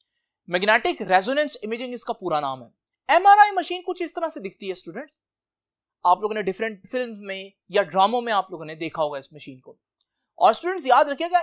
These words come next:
इस मशीन के अंदर भी बहुत स्ट्रॉन्ग किस्म के मैग्नेटिक फील्ड्स होते हैं जो इनसे प्रोड्यूस किए जाते हैं, और इसके ऊपर अक्सर कॉशन लिखा भी होता है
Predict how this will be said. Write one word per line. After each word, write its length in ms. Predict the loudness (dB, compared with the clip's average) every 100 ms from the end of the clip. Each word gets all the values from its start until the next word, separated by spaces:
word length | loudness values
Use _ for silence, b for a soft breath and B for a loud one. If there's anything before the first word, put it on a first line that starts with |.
| 0
इस 120 | -6
मशीन 300 | -6 -8 -10 -8
के 60 |
अंदर 140 | -6 -6
भी 120 | -8
बहुत 260 | -4 -4 -4
स्ट्रॉन्ग 400 | -8 -4 -4 -4
किस्म 220 | -10 -10
के 100 | -10
मैग्नेटिक 480 | -10 -10 -12 -12 -18
फील्ड्स 380 | -12 -6 -6 -6
होते 240 | -8 -10
हैं 140 | -14 -12
जो 80 | -12
इनसे 200 | -12 -12
प्रोड्यूस 400 | -10 -12 -16 -12
किए 140 | -8
जाते 220 | -8 -10
हैं, 80 | -20 _ _ _ _ _ _
और 60 | -10
इसके 180 | -4 -4
ऊपर 140 | -4
अक्सर 220 | -6 -8 -4
कॉशन 300 | -4 -4 -10
लिखा 300 | -10 -6 -6
भी 120 | -6
होता 220 | -10 -6
है 140 | -10